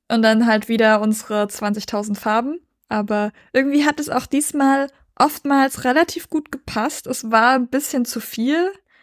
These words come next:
aber ohne so-, sonst hätten wir nicht diesen grandiosen Satz, „Ihr Messer tänzelte über den Belag wie ein pinkflammender-, pinkfarbener Flamingo.“ Ich habe keinen Plan, wie man auf diesen Vergleich kommt, aber ich mag es.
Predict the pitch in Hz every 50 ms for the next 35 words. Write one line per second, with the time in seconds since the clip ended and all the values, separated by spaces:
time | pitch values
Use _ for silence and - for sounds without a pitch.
0 | _ _ - 214 220 220 233 226 226 226 226 233 233 233 _ _ _ _ _ _
1 | - 233 262 269 277 269 269 254 - 226 220 - - 226 - 226 240 262 - -
2 | 262 226 233 - 233 226 240 226 233 262 - - 240 220 - 226 220 - 208 202
3 | 208 220 220 233 233 233 214 220 208 214 220 220 - - - 208 208 214 220 -
4 | 226 220 - 233 214 214 214 247 220 - 202 208 214 202 208 202 196 196 196 196
5 | 190 196 214 208 - 208 202 202 196 196 196 - 233 226 220 - - - 196 190
6 | 196 202 202 214 202 208 - - - _ _ - - - 269 294 392 - - -
7 | 214 220 233 233 214 214 - - 214 208 202 208 208 214 202 190 170 170 180 -
8 | _ _ - - 269 - 311 277 285 294 285 269 285 _ _ _ _ _ _ -
9 | - - - 240 277 339 339 - 277 254 254 285 277 254 254 247 254 233 220 226
10 | - 254 240 233 214 - - 202 - - 214 220 254 247 - - 240 220 233 311
11 | 339 - - - 208 214 226 220 220 220 233 - _ _ _ _ _ _ _ -
12 | 240 - - 208 190 185 196 - 190 185 - - -